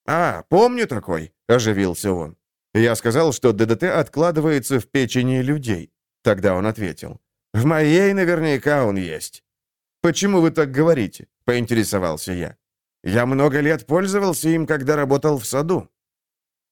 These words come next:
Когда я объяснил, как пестициды, вспышки вируса, фармацевтические препараты,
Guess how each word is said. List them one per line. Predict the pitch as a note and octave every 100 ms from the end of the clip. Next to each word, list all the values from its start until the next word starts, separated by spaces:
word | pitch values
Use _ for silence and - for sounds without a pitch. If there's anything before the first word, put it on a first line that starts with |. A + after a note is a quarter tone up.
| _
Когда | - G#2+ C3
я | D#3+ E3 D#3+
объяснил, | C#3 D3+ C3 F#3+ A#3 F#3+
как | C3+ D3 -
пестициды, | A#2 - A2+ - F#3 E3+ C3+ E2
вспышки | - - G3 F3 -
вируса, | A#2+ G#2+ D#3+ D#3+ - G#2+ F#2+
фармацевтические | A#2+ B2 A#2+ B2+ D3 C3 B2 - A2
препараты, | A2 A2 G#2 A2+ C#3+ C#3 G2+